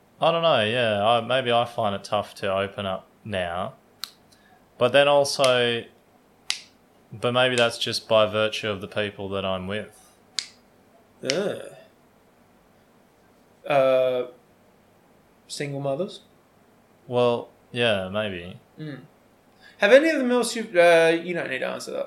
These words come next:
Speaker 2: that. Um, you probably, actually, don't answer it if you don't want to. But have you ever, have any of the milfs you've ever dated had children?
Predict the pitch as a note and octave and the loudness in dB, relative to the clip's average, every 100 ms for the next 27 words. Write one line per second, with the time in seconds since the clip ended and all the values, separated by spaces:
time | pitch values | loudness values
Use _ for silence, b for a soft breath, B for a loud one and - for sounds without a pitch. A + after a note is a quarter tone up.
0 | - _ b b _ - D3+ D3 D3 C#3 | -10 _ b b _ 0 4 4 4 0
1 | C3+ C3+ - - E3 A#3 C4 A3 F3+ - | -4 -12 -16 -10 2 4 6 4 0 0
2 | F#3+ F#3 - - _ _ _ _ _ _ | 0 0 -4 -20 _ _ _ _ _ _
3 | _ _ _ _ _ _ _ _ _ _ | _ _ _ _ _ _ _ _ _ _
4 | _ _ _ _ _ _ _ _ _ _ | _ _ _ _ _ _ _ _ _ _
5 | _ _ _ - F#3 C4+ C4 A3+ - F#3+ | _ _ _ 2 8 8 8 2 0 0
6 | E3 D3 C#3+ C3 C3+ C3 - - - - | 0 -2 -4 -4 -6 -6 -8 -12 -14 -8
7 | D3+ D3+ E3+ F3+ F3+ G3 G3 G3 F#3+ F#3 | -2 2 4 6 6 8 6 6 8 6
8 | F#3 F3+ D#3+ D3+ - D3 E3 F3+ E3 E3+ | 6 2 -4 -4 -2 -2 0 0 0 -2
9 | E3 F3+ F3+ F#3 F3 E3+ E3+ E3 E3+ F3 | -2 -2 -4 -2 2 2 4 2 2 -2
10 | F3 F3 F#3+ F#3 G#3+ | -6 -6 -10 -10 -14